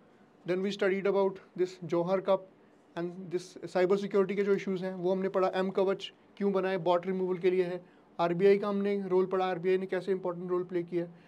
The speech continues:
फिर ये स्वीडन की कंपनी साब के बारे में हमने पढ़ा, इसको हंड्रेड परसेंट वो मिला है एफ़डीआई में, अ, शोल्डर फायर रॉकेट्स बनाने के लिए, और स्टॉर्म के बारे में, ये जो ज्योग्राफी का टॉपिक था। इस तरह से we try to understand different aspects of,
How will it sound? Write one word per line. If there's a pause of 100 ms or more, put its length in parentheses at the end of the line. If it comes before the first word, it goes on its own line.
(280)
फिर
ये
स्वीडन
की
कंपनी
साब
के
बारे
में
हमने
पढ़ा,
इसको
हंड्रेड
परसेंट (440)
वो
मिला
है
एफ़डीआई
में, (340)
अ, (800)
शोल्डर
फायर
रॉकेट्स
बनाने
के
लिए, (380)
और
स्टॉर्म
के
बारे
में,
ये
जो
ज्योग्राफी
का
टॉपिक
था। (360)
इस
तरह
से
we
try
to
understand
different
aspects
of,